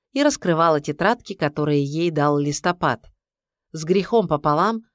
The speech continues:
удалось расшифровать конспекты лекций по сопротивлению материалов. Ночью Анне Ивановне снились Клавдины закорючки. Всё это была скука смертная, и Анне Ивановне ни к чему,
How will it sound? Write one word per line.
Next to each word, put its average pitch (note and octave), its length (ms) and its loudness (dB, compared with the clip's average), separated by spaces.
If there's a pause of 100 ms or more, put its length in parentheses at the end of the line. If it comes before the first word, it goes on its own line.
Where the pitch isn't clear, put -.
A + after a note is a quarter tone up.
(140)
удалось B3 420 2
расшифровать E3+ 640 -2
конспекты D#3+ 540 -2
лекций F#3+ 520 -4 (200)
по D4+ 80 0
сопротивлению E3+ 760 -2
материалов. E3+ 760 -2 (920)
Ночью F3 500 0
Анне D3+ 300 0
Ивановне D3+ 600 -2 (180)
снились B3 540 -2
Клавдины D3+ 460 0
закорючки. F3 760 -2 (460)
Всё E3 300 0
это F#3 240 2
была D#3+ 300 2
скука A3+ 400 0
смертная, C#3+ 800 0 (240)
и G#3 140 0
Анне E3+ 380 2
Ивановне F3 480 0
ни G3 140 -4
к G3 60 -18
чему, A3 500 -2